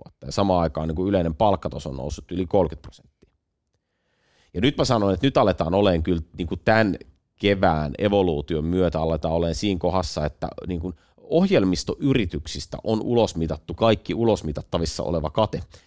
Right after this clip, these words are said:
siis niinku tavallaan palkkoihin. Ei, ei ole enää niinku realistista kuvitella, että palkkataso voisi hirveästi nousta, jos ei markkinoilla tapahdu jotain aika fundamentaalista hinnoittelumuutosta.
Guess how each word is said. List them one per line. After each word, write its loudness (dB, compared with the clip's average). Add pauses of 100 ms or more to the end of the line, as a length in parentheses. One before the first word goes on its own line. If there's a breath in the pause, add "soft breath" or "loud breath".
siis -6
niinku 0
tavallaan 4
palkkoihin. -2
Ei, 4
ei 6
ole 4
enää 4
niinku 2
realistista 0
kuvitella, 0
että -10
palkkataso -2
voisi -4
hirveästi -4
nousta, 2
jos -4
ei 2
markkinoilla 0
tapahdu -4
jotain 0
aika 0
fundamentaalista -2
hinnoittelumuutosta. -10